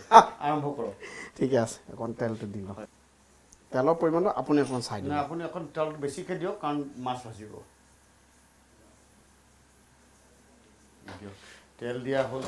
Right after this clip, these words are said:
Speaker 2: কেৰাহীত। এতিয়া
Speaker 1: এতিয়া
Speaker 2: কথাটো হ'ল,
Speaker 1: অলপ গৰম হৈ লওক।
Speaker 2: এতিয়া গৰম হ'ব, তাৰ
Speaker 1: অ,
Speaker 2: পিছত আপোনাৰ
Speaker 1: মাছটো দিম।
Speaker 2: পাভ মাছ ভাজিব।
Speaker 1: মাছটো দিম।
Speaker 2: এটা কথাটো হ'ল,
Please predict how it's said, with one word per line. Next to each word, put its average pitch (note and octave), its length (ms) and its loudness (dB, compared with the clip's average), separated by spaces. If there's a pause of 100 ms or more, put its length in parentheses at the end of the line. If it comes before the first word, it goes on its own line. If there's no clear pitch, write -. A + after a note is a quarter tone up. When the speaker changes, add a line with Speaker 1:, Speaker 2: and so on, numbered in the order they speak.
Speaker 2:
কেৰাহীত। C3 420 0 (1040)
এতিয়া C3+ 240 -4
Speaker 1:
এতিয়া F3+ 180 4
Speaker 2:
কথাটো C3+ 260 -6
হ'ল, C3 120 -2
Speaker 1:
অলপ C3+ 280 4
গৰম B2 260 4
হৈ C3+ 120 6
লওক। D3 160 6
Speaker 2:
এতিয়া - 140 -2
গৰম C3+ 320 0
হ'ব, D3 140 -4 (140)
তাৰ C3 200 2
Speaker 1:
অ, C#3+ 140 -2
Speaker 2:
পিছত G#3 380 -4
আপোনাৰ A#2 280 -4
Speaker 1:
মাছটো F3+ 220 0
দিম। F2+ 180 -10 (140)
Speaker 2:
পাভ C3 180 -2
মাছ G#2+ 240 -8
ভাজিব। G#2+ 240 -12
Speaker 1:
মাছটো G2+ 260 -8
দিম। E2+ 160 -14 (1400)
Speaker 2:
এটা E3+ 120 -4
কথাটো F#3+ 280 4
হ'ল, A#3 180 12